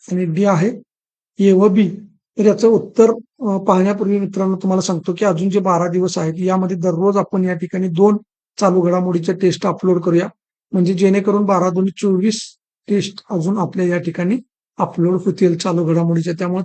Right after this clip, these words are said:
चालू घडामोडी सुद्धा चांगल्या पद्धतीने या ठिकाणी तुमचे कव्हर करण्यात येणार आहे. परंतु मित्रांनो, व्हिडिओला लाईक करा, व्हिडिओ जास्तीत जास्त विद्यार्थ्यांच्यापर्यंत शेअर करा.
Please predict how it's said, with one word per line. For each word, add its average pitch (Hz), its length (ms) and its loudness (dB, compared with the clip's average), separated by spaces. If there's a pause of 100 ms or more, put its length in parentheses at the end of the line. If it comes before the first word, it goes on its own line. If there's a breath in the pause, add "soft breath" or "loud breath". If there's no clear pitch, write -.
चालू 185 220 0
घडामोडी 180 360 0
सुद्धा 165 320 -6 (360)
चांगल्या 180 260 0
पद्धतीने 175 500 -2
या 170 80 -2
ठिकाणी 170 360 -6
तुमचे 170 240 -2
कव्हर 165 260 0
करण्यात 165 360 -2
येणार 170 280 -4
आहे. 160 200 -2 (580)
परंतु 202 280 4
मित्रांनो, 208 460 2
व्हिडिओला 190 460 2
लाईक 185 300 0
करा, 185 160 0
व्हिडिओ 190 360 -2
जास्तीत 180 300 -4
जास्त 170 220 -4
विद्यार्थ्यांच्यापर्यंत 180 840 -4
शेअर 208 260 0
करा. 185 200 -4